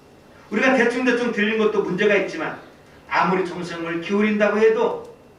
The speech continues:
그 정성이 나를 위한 정성, 남과 비교해서 만들어내는 나의 열심,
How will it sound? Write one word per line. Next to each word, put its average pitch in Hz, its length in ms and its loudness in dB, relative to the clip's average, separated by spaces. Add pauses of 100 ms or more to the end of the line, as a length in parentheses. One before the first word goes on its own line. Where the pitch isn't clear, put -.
(460)
그 233 220 -2
정성이 214 640 0
나를 254 340 2
위한 233 240 4
정성, 175 440 -8 (760)
남과 208 440 2
비교해서 208 440 2
만들어내는 196 840 0 (280)
나의 175 320 2
열심, 160 440 -2